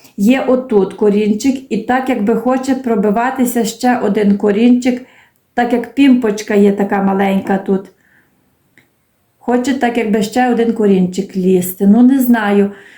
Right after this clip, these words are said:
буду бачити, що мені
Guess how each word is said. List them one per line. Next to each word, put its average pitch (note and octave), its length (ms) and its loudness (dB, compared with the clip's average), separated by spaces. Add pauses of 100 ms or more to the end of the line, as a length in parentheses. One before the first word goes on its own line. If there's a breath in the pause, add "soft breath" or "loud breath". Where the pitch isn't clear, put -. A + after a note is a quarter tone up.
(160 loud breath)
буду A3+ 280 0
бачити, A#3 680 -2 (2000)
що A#3+ 300 0
мені A3 540 0